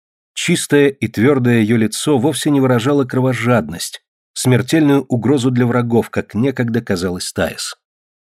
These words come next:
Вера во что-то такое, чего не знала вольнодумная Афиненко. Победа над страхом и болью.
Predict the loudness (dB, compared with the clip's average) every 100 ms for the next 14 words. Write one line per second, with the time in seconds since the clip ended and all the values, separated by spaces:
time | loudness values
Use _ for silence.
0 | _ _ _ _ _ _ _ _ _ _
1 | -2 2 4 4 2 0 -2 -6 -4 -4
2 | -2 -2 0 2 2 0 0 2 2 0
3 | 0 2 2 0 -2 -2 2 2 0 -2
4 | 0 0 0 -4 -12 -6 -4 -4 -8 -18
5 | -20 _ _ _ _ _ -2 2 0 2
6 | 0 0 -2 -4 -4 -2 -2 -2 -2 -4
7 | -2 -4 0 0 0 -2 -14